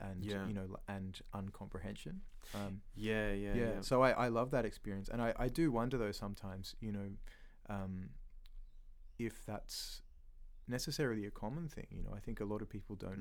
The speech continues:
Speaker 2: Mm-hmm.
Speaker 1: necessarily wanna be surprised.
Speaker 2: Yeah,
Speaker 1: Um,
Speaker 2: exactly. Yeah. It can be unsettling to sort of, uh, have a real disconnect between the visual and, and the oral, and, um, yeah, that has a kind of physical, it, it becomes physically un-,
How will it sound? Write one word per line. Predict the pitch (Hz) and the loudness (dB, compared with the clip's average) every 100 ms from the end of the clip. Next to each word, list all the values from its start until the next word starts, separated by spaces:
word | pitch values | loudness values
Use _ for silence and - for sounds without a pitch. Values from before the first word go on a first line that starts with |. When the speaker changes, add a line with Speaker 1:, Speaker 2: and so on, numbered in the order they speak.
| 101 | -2
Speaker 2:
Mm-hmm. | 110 104 92 | -2 -2 -4
Speaker 1:
necessarily | 110 101 104 104 101 101 | -6 -6 -6 -6 -4 -4
wanna | 98 98 | -4 -6
be | 95 95 - - | -6 -8 -10 -12
surprised. | - 107 - 110 | -12 -10 -6 2
Speaker 2:
Yeah, | 117 160 214 | 4 4 4
Speaker 1:
Um, | |
Speaker 2:
exactly. | 175 113 113 117 143 101 92 | 2 2 0 -2 -2 -2 -2
Yeah. | 101 120 98 90 - | -2 -2 -2 -6 -10
It | 113 | -2
can | 123 | 2
be | 123 | 4
unsettling | 123 113 101 95 113 92 | 4 4 0 0 0 -2
to | - | -4
sort | - 95 | -6 -4
of, | 92 92 - - - 110 | -4 -6 -8 -16 -14 -8
uh, | 98 92 90 | -4 -4 -4
have | 98 | -6
a | 95 | -4
real | 92 92 | -6 -6
disconnect | 95 - 98 92 - | -6 -6 -4 -6 -6
between | - - 95 92 92 92 - - - - | -12 -8 -6 -4 -6 -8 -10 -12 -10 -8
the | |
visual | 98 98 98 95 95 | -4 -4 -2 -2 -2
and, | 92 92 90 - | -4 -4 -6 -6
and | 95 | -6
the | 92 | -4
oral, | 92 95 98 95 | -4 -2 -2 -2
and, | 90 90 90 - - - | -2 -4 -6 -8 -10 -10
um, | 101 92 92 92 95 - - - - - - - | -8 -6 -6 -8 -10 -12 -14 -12 -12 -14 -14 -2
yeah, | 123 110 92 | 2 4 2
that | 101 | -2
has | 101 95 | 0 0
a | 98 | 0
kind | - 90 | -4 -4
of | 87 | -4
physical, | - 104 92 - 95 90 90 | -4 -4 -4 -4 -4 -4 -4
it, | 110 104 | -2 0
it | 104 98 - - | -2 -4 -8 -10
becomes | - - 95 92 | -6 -2 -2 -2
physically | - 98 98 92 90 | -4 -6 -4 -4 -4
un-, | 90 90 | -6 -8